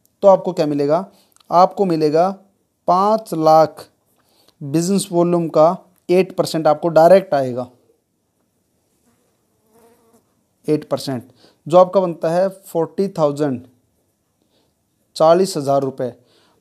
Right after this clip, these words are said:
प्लस में एक प्रतिशत पाँच लाख का आपको और मिलता है टेक्निकल बोनस,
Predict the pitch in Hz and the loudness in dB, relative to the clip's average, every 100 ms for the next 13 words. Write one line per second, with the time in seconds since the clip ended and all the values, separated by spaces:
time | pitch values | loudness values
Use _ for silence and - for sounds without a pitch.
0 | _ - 208 202 185 196 196 220 220 190 | _ 2 2 0 -6 -2 0 0 -2 -6
1 | - 180 190 - 180 180 160 156 151 160 | -6 -6 -8 -6 -6 -4 -4 -4 -2 -2
2 | 151 147 170 165 165 180 175 139 - 131 | 0 -2 -6 -4 -2 -2 -2 -4 -4 -6
3 | 120 - _ _ _ _ _ _ _ _ | -8 -16 _ _ _ _ _ _ _ _
4 | _ _ _ _ _ _ 156 151 156 151 | _ _ _ _ _ _ -4 -2 -4 -4
5 | 143 131 127 123 - - | -4 -4 -6 -6 -10 -16